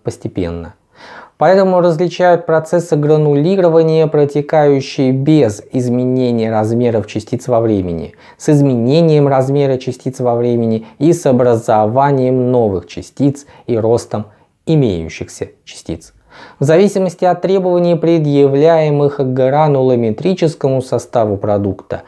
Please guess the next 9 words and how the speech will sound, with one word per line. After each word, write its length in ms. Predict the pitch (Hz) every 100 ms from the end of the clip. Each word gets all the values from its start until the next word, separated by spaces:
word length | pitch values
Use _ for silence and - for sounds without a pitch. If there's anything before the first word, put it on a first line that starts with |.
| - -
получаемые 840 | - 139 139 - 160 143 131 127 127
при 360 | 123 139 139 127
гранулировании 1120 | 131 127 131 127 123 139 135 123 120 117 113
мелкие 720 | 113 131 190 208 208 147 127
частицы 760 | 120 123 113 - 101 - - - - - -
либо 680 | 127 151 143 139 131 127 - -
возвращаются 1700 | 135 135 139 127 127 117 110 107 - - 180 196 180 151 - 135 - -
в 20 |
процесс – 640 | - 117 - - 73 -